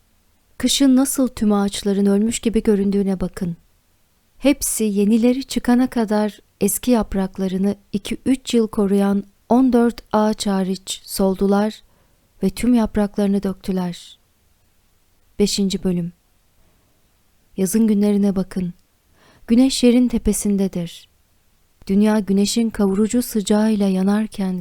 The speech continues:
kapalı ve gölgelik bir yer ararsınız. Sıcaktan dolayı toprağın ve taşların üstüne oturamazsınız. Altıncı bölüm.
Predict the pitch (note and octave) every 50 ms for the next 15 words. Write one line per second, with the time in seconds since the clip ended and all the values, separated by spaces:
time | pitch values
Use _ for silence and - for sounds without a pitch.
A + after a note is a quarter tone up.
0 | - - - F#3 - - F#3+ F3+ F#3+ G#3 A3 - - - _ _ _ _ _ -
1 | A#3 A#3+ - - G3 G3 F#3+ - G#3+ G#3+ A#3+ A#3 - - - A3 A3 G3+ G3+ G#3
2 | G3+ F#3+ F#3+ F#3+ F3+ F#3 F3+ F3+ F3 - - - F3+ F3+ F3 F3 - - - -
3 | _ _ _ _ _ _ _ _ _ _ _ _ _ _ _ _ _ - - A#3
4 | A3+ B3+ B3+ B3 - C4 C4 C4+ B3+ B3 A#3 G3+ G#3 G#3 G3+ G3+ - G#3+ G3 -
5 | - A#3 A#3 B3+ B3+ A#3 A#3+ A3+ - A3+ G#3+ G#3 - B3 A#3+ B3 B3+ A#3+ A3+ -
6 | - B3 B3 B3 A#3 - - A3 A3+ G#3+ G3+ G3 F#3+ - - - F#3+ F#3 F3+ F3+
7 | - - - - - _ _ _ _ _ _ _ _ _ _ _ _ _ _ _
8 | _ _ _ _ _ _ _ _ _ _ _ _ _ _ _ _ _ - G3+ G3+
9 | G3+ G3+ A3 G3+ G3+ F#3+ F#3+ - F#3 F3+ F3 F3 F3